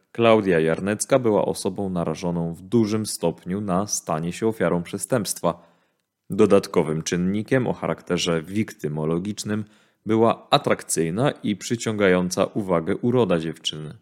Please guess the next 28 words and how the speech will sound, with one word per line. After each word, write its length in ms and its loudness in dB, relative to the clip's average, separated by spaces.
Ta 240 2
charakterystyka 960 2
Klaudii 360 0
Jarneckiej 680 0
nie 260 2
ma 160 4
na 160 2
celu 340 2
dokonywania 680 0
jakichkolwiek 880 -2
osądów, 680 0
ocen 360 2
jej 120 0
postępowania 720 0
i 120 -2
wyborów 520 4
życiowych, 580 2
ale 380 4
ukazanie 800 2
jej 300 0
zindywidualizowanego 1500 0
rytmu 420 0
życia 400 -6
jest 340 2
próbą 380 2
odnalezienia 680 0
ewentualnych 840 0
zwyczajów, 840 0